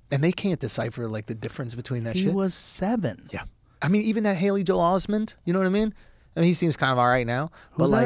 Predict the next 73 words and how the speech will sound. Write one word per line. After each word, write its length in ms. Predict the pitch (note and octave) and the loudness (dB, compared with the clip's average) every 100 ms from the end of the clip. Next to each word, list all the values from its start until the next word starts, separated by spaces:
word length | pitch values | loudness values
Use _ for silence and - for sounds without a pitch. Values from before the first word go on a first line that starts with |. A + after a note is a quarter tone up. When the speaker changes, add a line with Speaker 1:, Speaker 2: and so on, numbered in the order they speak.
| B2 | 0
Speaker 1:
like, 80 | - | 0
Hale-, 200 | D#3 D#3 | 2 2
the 160 | A#2+ B2+ | 2 0
guy 200 | C3+ C#3+ | 0 0
from 200 | D3 B2+ | 0 -2
the 60 | A#2+ | 0
fucking 460 | C#3+ - B2+ A#2+ | -2 -2 -4 -2
Ghost 300 | C3 C#3+ - | 0 0 0
movie, 320 | D3+ D3 E3+ D#3+ | -4 -2 -4 -8
whatever, 300 | D3 D3 D3+ | -8 -6 -6
Sixth 300 | C#3+ D#3+ - | -4 -4 0
Sense. 180 | D#3+ E3+ | 0 2
Speaker 2:
Oh, 640 | B2+ D3 D3+ D3 C#3+ C#3 C3+ | 4 6 6 4 4 4 6
Speaker 1:
Do 80 | |
you 20 | C3 | 6
know 60 | |
what 60 | G#3+ | 6
I 20 | |
mean? 80 | A2+ | 4
But, 100 | A2+ | 4
like, 180 | A2 F#2+ | 4 2
Speaker 2:
yeah. 400 | A2+ B2 A2 G#2 | -2 0 -2 -2
Speaker 1:
h-, 60 | - - - C4+ | -4 -6 -10 -4
h-, 60 | |
he's 160 | B3 - | -2 -4
f-, 240 | - - _ F#3 | -8 -18 _ -8
he 160 | G#3+ D#4 | 0 2
probably 200 | D4+ D#4 | 4 4
still 160 | - C4+ | 4 4
believes 240 | C#4+ C#4+ | 6 6
in 60 | B3 | 6
ghosts. 400 | D#4 F4 - - - _ _ | 4 4 0 -8 -18 _ _
He's 140 | - B3+ | 2 4
six 180 | E4 - | 4 4
years 160 | C#4+ | 6
old. 320 | E4+ F#4+ - - - _ _ _ - - - - _ _ _ | 6 4 2 -12 -20 _ _ _ -14 -14 -20 -20 _ _ _
Like, 120 | A#3+ A3+ | 2 2
Speaker 2:
He 100 | - | 4
Speaker 1:
how 140 | D4+ | 8
old 140 | F4 E4+ | 8 8
was 120 | E4+ | 6
Speaker 2:
probably 60 | D#4 | 8
Speaker 1:
he 60 | |
when 100 | D#4 | 8
he 60 | D#4 | 8
was 100 | C#4 | 8
Speaker 2:
back 60 | D#4+ | 6
Speaker 1:
in 60 | |
a 20 | C4+ | 4
Speaker 2:
then. 80 | - | -4
Speaker 1:
f-, 200 | - - | -8 2
like, 100 | C4+ | 2
Speaker 2:
Right. 160 | A3+ | 4
Speaker 1:
you're 100 | D4 | 4
a 40 | D4 | 4
kid. 320 | - G4 A#3 | 4 4 6
You 60 | C#4 | 4
don't 80 | E4 | 6
know 60 | |
what 120 | D#4+ | 4
you 60 | G#3 | 4
believe 260 | F3+ F#3 E3+ | 4 4 4
in, 100 | D3+ | 2
what 120 | C#3+ | 4
you 40 | |
don't 120 | D3+ D3 | 2 4
believe 240 | C#3+ E3 | 4 4
in. 100 | C4+ | 4
I 60 | C4 | 4
believe 200 | C#4+ D4 | 6 4
in 80 | |
Power 260 | G#3 D4 F4 | 6 6 6
Rangers. 320 | C4 C3+ A2+ | 4 0 -8